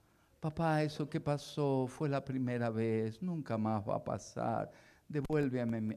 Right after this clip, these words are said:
a mi colegio." "No, hijo, ahí se va a ser hombre." Hermanos, yo iba al colegio con un terror. Yo entiendo a las personas que han sufrido bullying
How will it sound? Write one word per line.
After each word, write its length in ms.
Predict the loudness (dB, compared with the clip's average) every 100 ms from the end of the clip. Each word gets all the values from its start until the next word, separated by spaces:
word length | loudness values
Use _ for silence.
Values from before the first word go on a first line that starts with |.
| -4
a 120 | -4
mi 140 | -2 -2
colegio." 600 | -2 -2 -2 -4 -10 -16 -14
"No, 500 | -8 -4 -2 -2 -4
hijo, 420 | -4 -6 -10 -16 -16 _ _ _ _ _ _ _
ahí 220 | -2 -2
se 120 | -2 -2
va 100 | -2
a 40 |
ser 220 | -4 -6
hombre." 260 | -6 -8 -16 _ _ _ _ _ _ _ _ _ _ -20 -20 -20 -20 -20 -20 -20 -20 -20 -20 _ 0
Hermanos, 500 | 6 8 6 6 2
yo 140 | 4 4
iba 220 | 4 2
al 120 | 0
colegio 540 | 0 2 2 0 -2
con 180 | -2 0
un 200 | 0 0
terror. 480 | -2 -2 0 -2 -4 -8 -16 _ _ _ _ _ _ _ _ -2
Yo 140 | -2
entiendo 340 | 0 0 2
a 60 | 2
las 140 | 0
personas 520 | 0 -4 -2 -2 -2 -4
que 240 | -4 -4 -4 -20 -20 _ _ -4
han 160 | -2
sufrido 500 | -2 -4 -2 2 2
bullying 460 | 2 0 0 -4